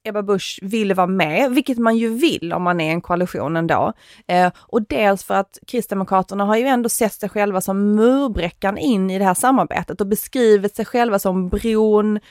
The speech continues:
murbräckan, s-, liksom, kontakten mellan S D och, eh, regeringen. Och plötsligt så är hela den här rollen överspelad. Och de hade ju också hoppats på att få ha den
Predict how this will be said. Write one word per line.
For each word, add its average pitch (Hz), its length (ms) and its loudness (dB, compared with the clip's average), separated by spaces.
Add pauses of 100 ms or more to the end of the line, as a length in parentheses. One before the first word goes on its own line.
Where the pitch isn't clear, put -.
murbräckan, 202 1000 0
s-, - 120 -8 (460)
liksom, 180 340 -2 (240)
kontakten 214 840 -2
mellan 208 640 2
S - 440 -4
D 190 280 -2
och, - 300 -6
eh, 190 320 -2
regeringen. 185 680 2
Och 214 100 -2
plötsligt 233 320 -2
så - 80 -6
är 269 160 -2
hela 226 340 2
den 202 120 -4
här 196 120 0
rollen 180 400 0
överspelad. 208 800 -2 (180)
Och - 140 -6
de 226 160 2
hade 214 160 0
ju - 60 -2
också - 260 -4
hoppats 220 360 -4
på 202 80 -2
att 185 60 -8
få 202 80 -8
ha 190 400 2
den 196 440 -2